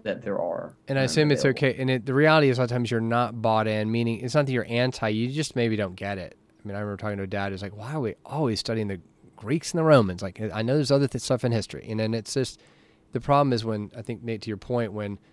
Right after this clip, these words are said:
Speaker 2: the grumbling or the questioning goes public in the home, and now the kids are wondering, "Wait a minute, mom and dad aren't even sure this is a good idea." So, you
Speaker 1: Yeah.
Speaker 2: know, maybe, maybe save it for,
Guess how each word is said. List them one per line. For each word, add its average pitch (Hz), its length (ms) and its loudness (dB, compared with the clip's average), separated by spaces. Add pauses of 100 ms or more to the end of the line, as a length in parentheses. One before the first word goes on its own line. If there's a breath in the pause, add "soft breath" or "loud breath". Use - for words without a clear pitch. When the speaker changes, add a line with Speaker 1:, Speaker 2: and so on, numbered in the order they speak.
(260 soft breath)
Speaker 2:
the 120 100 0
grumbling 120 560 2
or 104 80 -2
the 101 80 -6
questioning 104 800 -4 (360)
goes 110 440 -4 (340)
public 117 420 2
in 107 160 -6
the 98 80 -6
home, 101 500 -4
and 107 120 -8
now 104 140 -2
the 98 80 -8
kids 123 360 -4
are 104 120 -4
wondering, 101 680 -6
"Wait 123 260 0
a 101 60 0
minute, 95 300 -6
mom 113 260 -2
and 107 100 -2
dad 104 220 -2
aren't 120 160 -2
even 120 160 -2
sure 127 180 -4
this 120 140 -4
is 123 100 -6
a 131 60 -2
good 127 160 0
idea." 127 420 0 (480 soft breath)
So, 101 300 -6
you - 100 -8
Speaker 1:
Yeah. 98 100 -4
Speaker 2:
know, 95 120 -10
maybe, 117 400 -2
maybe 120 380 0
save 117 340 0
it 110 140 -4
for, 101 340 -6